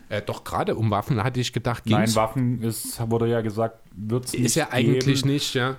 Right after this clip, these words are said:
Speaker 2: beziehungsweise wird's jetzt vielleicht im Nachhinein, gibt's vielleicht Waffenlieferung,
Speaker 1: Mhm.
Speaker 2: aber der Punkt ist halt einfach, was bringt einem kleinen Land wie der Ukraine eine Waffenlieferung, wenn sie Russland gegenübersteht?
Speaker 1: Das ist richtig, ja,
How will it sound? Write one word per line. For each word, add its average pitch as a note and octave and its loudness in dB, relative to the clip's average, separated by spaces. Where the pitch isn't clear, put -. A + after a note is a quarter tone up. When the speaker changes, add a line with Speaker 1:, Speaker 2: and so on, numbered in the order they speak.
Speaker 2:
beziehungsweise A#2 0
wird's A2+ 0
jetzt B2 -2
vielleicht G#2+ 0
im G#2+ 2
Nachhinein, A#2 0
gibt's A#2 -6
vielleicht A2+ 0
Waffenlieferung, B2 0
Speaker 1:
Mhm. A2+ 0
Speaker 2:
aber G#2 2
der G#2 2
Punkt A#2 -2
ist B2 -4
halt A2+ 0
einfach, A2 0
was G#2+ -2
bringt B2 0
einem A2 0
kleinen G#2+ 0
Land G#2+ 0
wie - -6
der G2+ -6
Ukraine G#2+ -2
eine G2+ -2
Waffenlieferung, A2 -2
wenn G2+ 0
sie G2 -2
Russland G#2 -2
gegenübersteht? F2 -4
Speaker 1:
Das F2+ -2
ist F#2 -4
richtig, F#2 -4
ja, G2 -2